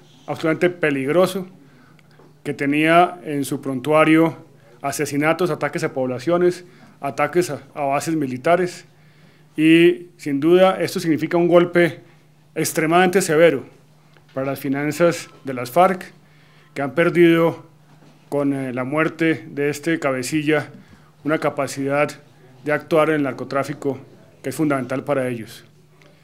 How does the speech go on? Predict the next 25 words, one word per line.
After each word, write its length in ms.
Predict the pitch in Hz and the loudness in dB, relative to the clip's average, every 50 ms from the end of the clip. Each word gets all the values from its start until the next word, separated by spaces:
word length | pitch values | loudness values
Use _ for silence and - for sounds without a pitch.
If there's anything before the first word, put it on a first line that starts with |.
| _ _ _ _ _ - | _ _ _ _ _ -14
Para 160 | 127 123 123 | -12 -10 -8
nosotros 640 | 127 120 139 147 127 170 165 170 160 160 - - - - - _ _ _ _ _ _ _ _ _ | -8 -4 -6 -4 -2 0 2 2 0 0 -4 -12 -16 -20 -20 _ _ _ _ _ _ _ _ _
significa 600 | - 143 139 139 135 151 156 143 - 165 160 165 | -8 -4 -4 -4 -2 -2 -4 -2 0 0 2 2
una 160 | 170 170 170 | 2 2 2
victoria 560 | 160 143 120 - 165 160 160 160 165 170 165 | 0 0 -2 -2 0 2 4 4 4 4 4
la 140 | 151 139 131 | 4 2 -2
doctrina 340 | 127 127 147 156 160 165 165 | -4 -6 -2 0 0 2 2
de 60 | 156 | 0
acción 240 | 143 - 151 143 143 | 0 -2 -4 -4 -2
conjunta, 640 | 147 165 156 151 196 196 180 185 190 180 - - - - _ _ _ _ _ _ _ _ _ _ _ _ _ | -2 -2 0 0 0 -2 -2 -4 -4 -6 -6 -10 -18 -20 _ _ _ _ _ _ _ _ _ _ _ _ _
el 140 | - 131 117 | -14 -12 -8
trabajo 760 | - 139 135 139 147 151 135 170 175 170 160 - - - - _ _ _ _ _ - - _ _ _ _ | -6 -2 0 2 2 4 6 6 6 6 6 4 -2 -10 -20 _ _ _ _ _ -20 -20 _ _ _ _
mancomunado 1080 | 151 143 143 127 160 156 147 143 143 143 151 160 165 170 175 175 175 180 175 - - - _ _ _ _ _ _ _ _ _ _ _ _ _ | -6 -6 -4 -2 -2 -2 -2 -2 -2 2 4 4 6 8 8 6 6 4 0 -6 -16 -20 _ _ _ _ _ _ _ _ _ _ _ _ _
del 160 | - 135 131 | -10 -8 -8
Ejército, 480 | 131 - 160 170 175 - 170 175 - 160 | -4 0 2 2 4 4 0 0 0 0
la 120 | 139 - | 0 0
Policía 380 | - 135 135 123 - 147 143 165 | -2 -6 -6 -4 -2 0 2 2
Nacional 720 | 170 156 - 147 131 127 139 156 170 180 180 - - - - _ _ _ _ _ _ _ | 2 2 0 -2 -4 -2 2 2 4 4 2 0 -4 -12 -20 _ _ _ _ _ _ _
y 60 | - 131 | -8 -8
la 100 | 131 120 | -8 -4
Fuerza 340 | 127 147 151 156 160 170 | -4 -2 -2 -2 2 2
Aérea 400 | 160 165 170 180 185 185 180 175 - - - - _ _ _ _ _ _ _ - _ _ _ | 6 6 6 6 4 2 -2 -4 -6 -14 -20 -20 _ _ _ _ _ _ _ -20 _ _ _
en 160 | 143 135 131 | -8 -8 -6
esta 260 | 135 135 135 - - 160 | -6 -6 -6 -2 0 0
acción 560 | 147 - - 180 175 165 160 151 - - | 0 0 2 2 4 4 4 0 -2 -8